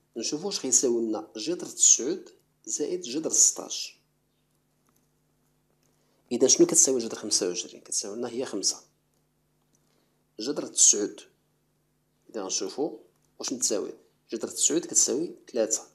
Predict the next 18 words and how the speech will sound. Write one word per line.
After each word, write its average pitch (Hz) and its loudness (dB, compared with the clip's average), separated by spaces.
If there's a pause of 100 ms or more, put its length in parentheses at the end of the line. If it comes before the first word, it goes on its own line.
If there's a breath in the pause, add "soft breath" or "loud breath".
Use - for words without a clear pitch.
(320)
جذر 117 -6 (160)
ستاش 170 2
كتساوي 110 0
لنا 131 -4 (320)
أربعة. - -6 (960)
إذا - -6
لقينا - -6
خمسة، 127 2 (240)
هنا 110 -4
ثلاثة 117 2
زائد 104 2
أربعة، - -10 (480)
يعني 113 -4
سبعة. - 4 (440)
إذا 87 -12
هذه 160 -6
غير 110 -6 (800)
ممكنة، - -8